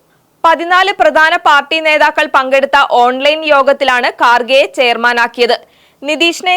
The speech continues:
നേതൃസ്ഥാനത്തേക്ക് കൊണ്ടുവരാൻ വിവിധ പാർട്ടി നേതാക്കൾക്ക് താൽപ്പര്യമില്ലായിരുന്നു. സൗകര്യം പോലെ നിലപാട് മാറുന്ന നിതീഷ് വന്നാൽ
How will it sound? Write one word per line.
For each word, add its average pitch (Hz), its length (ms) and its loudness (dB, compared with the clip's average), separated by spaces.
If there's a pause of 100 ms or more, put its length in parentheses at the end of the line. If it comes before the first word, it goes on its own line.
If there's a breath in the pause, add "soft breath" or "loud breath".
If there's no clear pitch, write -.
(120)
നേതൃസ്ഥാനത്തേക്ക് 302 1000 -2
കൊണ്ടുവരാൻ 269 440 0 (180)
വിവിധ 254 220 -2 (160)
പാർട്ടി 254 340 0 (100)
നേതാക്കൾക്ക് 262 560 -2 (100)
താൽപ്പര്യമില്ലായിരുന്നു. 233 840 -2 (400)
സൗകര്യം 311 520 2
പോലെ 320 240 4 (140)
നിലപാട് 277 500 2
മാറുന്ന 294 320 2 (160)
നിതീഷ് 262 460 -8
വന്നാൽ 262 260 0